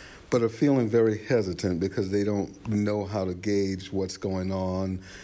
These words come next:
Maybe their parents are feeling a little uneasy in some cases about having them go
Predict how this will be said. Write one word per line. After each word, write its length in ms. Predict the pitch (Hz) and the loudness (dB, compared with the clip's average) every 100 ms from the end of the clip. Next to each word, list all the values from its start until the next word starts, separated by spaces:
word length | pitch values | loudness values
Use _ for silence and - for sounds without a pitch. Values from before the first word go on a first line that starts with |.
| - | -8
Maybe 300 | 117 104 101 | -2 0 2
their 160 | 98 95 | 0 -2
parents 480 | - 104 95 95 - | -2 -2 -2 -2 -2
are 60 | |
feeling 400 | 92 113 98 92 | -4 -2 0 0
a 40 | 92 | 0
little 320 | 92 92 95 | 0 0 -2
uneasy 560 | 95 98 98 98 95 95 | -4 -4 -4 -4 -4 -4
in 100 | 95 | -4
some 240 | - 95 | -6 -6
cases 400 | 92 101 90 95 | -4 -6 -4 -6
about 260 | 92 92 90 | -4 -4 -6
having 440 | - 98 92 95 95 | -6 -6 -4 -4 -4
them 300 | 95 95 92 - - - 110 | -4 -6 -8 -16 -20 -10 -4
go 260 | 104 - | -2 -2